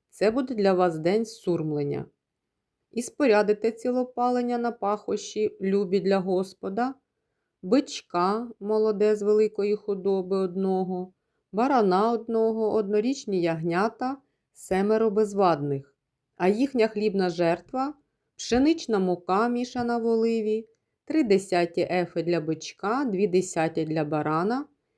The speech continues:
і одна десята для одного ягняти, так, для семи ягнят. І один козел — жертва за гріх на очищення вас, окрім новомісячного цілопалення,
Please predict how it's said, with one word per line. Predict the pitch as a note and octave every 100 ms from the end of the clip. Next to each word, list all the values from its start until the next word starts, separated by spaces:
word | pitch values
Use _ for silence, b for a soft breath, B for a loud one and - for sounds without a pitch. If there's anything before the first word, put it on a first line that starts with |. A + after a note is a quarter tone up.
| _
і | D#4
одна | E4+ C#4+ B3+
десята | B3+ B3+ - A#3+ A3+
для | G#3 G3 F#3+
одного | F3+ F#3+ F#3 F3
ягняти, | D#3+ D#3 D#3+ D3+ D3+ D#3+ C#4
так, | E4 - A3 C#4 _ _
для | F#3 F3 F3+
семи | - F#3 G3+
ягнят. | B3 B3 G#3 F3 C#3+ D3 - _ _ _ _ _ _
І | G3+
один | A#3 A#3+ D4
козел — | C#4+ A#3+ A#3+ C4+ C#4+ A#3+
жертва | G#3 A#3 A3 G3+
за | F3+
гріх | E3+ E3+ C4 -
на | G#3 F#3
очищення | F3+ - G3 G#3 - A#3+ B3
вас, | G3 D#3+ D3+ - _ _ _ _ _
окрім | F3+ F#3 A#3 A3+
новомісячного | G#3+ G3+ G#3 G#3+ G#3 F#3 - F3 F3
цілопалення, | E3+ E3 E3 D#3+ D#3+ E3 A3+ C#4 C#4 C#4